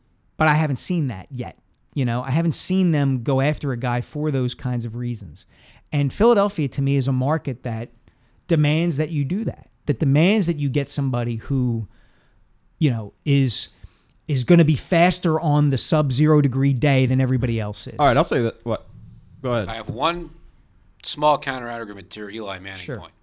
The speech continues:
Speaker 3: Was he not the number one overall pick in the draft?
Speaker 1: Yeah.
Speaker 3: The Eagles haven't had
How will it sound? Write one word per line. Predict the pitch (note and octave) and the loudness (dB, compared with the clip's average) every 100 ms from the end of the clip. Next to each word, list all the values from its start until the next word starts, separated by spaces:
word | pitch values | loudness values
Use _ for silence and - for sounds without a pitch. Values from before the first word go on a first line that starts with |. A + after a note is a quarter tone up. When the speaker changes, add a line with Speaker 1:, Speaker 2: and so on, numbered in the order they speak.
| _ _ _ _ | _ _ _ _
Speaker 3:
Was | B2+ C#3+ | -10 -10
he | E3+ | -8
not | D3+ C3+ | -6 -6
the | A#2+ | -6
number | A#2+ A#2+ | -12 -12
one | A#2 A2+ | -10 -10
overall | A2+ G#2+ G#2 | -12 -12 -14
pick | G2 G#2 G2+ | -14 -18 -20
in | F#2+ | -20
the | |
draft? | F#2+ F#2+ F#2+ _ _ _ _ - | -20 -20 -20 _ _ _ _ -14
Speaker 1:
Yeah. | E4 A4 - _ _ _ _ _ _ _ _ _ _ _ | -10 -10 -14 _ _ _ _ _ _ _ _ _ _ _
Speaker 3:
The | - | -8
Eagles | D#3 D#3 - | -6 -6 -6
haven't | C#3 B2 G2+ | -6 -6 -10
had | B2+ A#2+ G2 | -8 -8 -10